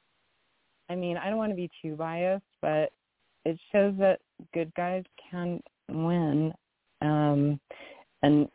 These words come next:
I, I guess I'm looking at nato as not the good guy, but anyway, it's kind of sad that nato supposedly represents us. But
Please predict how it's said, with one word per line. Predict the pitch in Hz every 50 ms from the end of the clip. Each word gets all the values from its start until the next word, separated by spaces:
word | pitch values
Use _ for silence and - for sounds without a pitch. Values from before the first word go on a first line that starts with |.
| -
I, | - 135 139 127 - -
I | 143
guess | 143 156 147 -
I'm | 160 147 147 147
looking | 143 139 - 151 135
at | 95
nato | 117 131 131 131 139 135 131
as | 123 - -
not | 147 143 135 - -
the | -
good | - 55 - -
guy, | - - 50 50 - - - - _ -
but | - 50 - - _ _ - - - - _ _ _ _ _ - -
anyway, | 143 139 135 131 127 123 131 135 - -
it's | 160 - - -
kind | 185 175 170
of | 151 143 _ -
sad | - - 52 58 - 160 - _ _ - - - _ -
that | 151 147 143 135 - _ _ _ -
nato | - 147 147 147 143 143 143 139 139 _
supposedly | - 143 - 147 143 135 135 135 131 143 135
represents | 135 151 139 135 - 151 143 143 139 131 135 143 -
us. | 143 147 151 151 _ _ _ _ _ _ _ _ _ _ _ _ _ _ _ _ _ _ _ _ _ _ _ _ -
But | 160 156 151 156